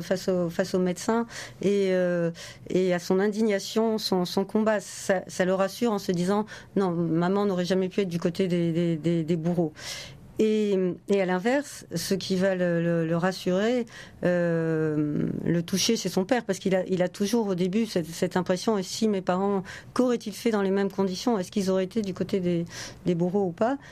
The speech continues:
C'est, c'est, c'est une grosse angoisse chez lui. Et son père, ce qui va le,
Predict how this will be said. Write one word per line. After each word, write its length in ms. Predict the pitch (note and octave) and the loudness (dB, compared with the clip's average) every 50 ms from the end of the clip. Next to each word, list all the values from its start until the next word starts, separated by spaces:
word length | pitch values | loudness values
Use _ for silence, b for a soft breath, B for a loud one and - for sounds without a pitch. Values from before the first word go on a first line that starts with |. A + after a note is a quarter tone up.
| B B | B B
C'est, 320 | - - G3+ G3+ F#3+ F3+ | -6 -2 0 0 0 0
c'est, 200 | F3 - - E3 | -2 -4 -6 -8
c'est 300 | - - - - E3+ - | -8 -6 -6 -6 -2 0
une 80 | - E3+ | -2 0
grosse 240 | E3 G#3+ G#3 - - | 0 0 0 0 0
angoisse 220 | F#3 F3 F3+ - | 0 0 0 0
chez 100 | - F3+ | -2 -2
lui. 180 | F3 G#3+ C4 C#4 B B B B B B - | 0 0 0 -2 B B B B B B -4
Et 60 | F#3+ | -4
son 180 | F3 - A#3 A3+ | 0 2 0 2
père, 240 | A3+ C#4+ D4 D#4 D4+ | 2 2 0 0 -2
ce 80 | - | -4
qui 120 | - A#3+ A3 | -4 -2 0
va 200 | A3 A#3 A#3 A3+ | 2 2 2 2
le, 420 | G#3+ G#3+ G#3 G3+ G3+ G3 G3 | 2 2 2 2 2 0 0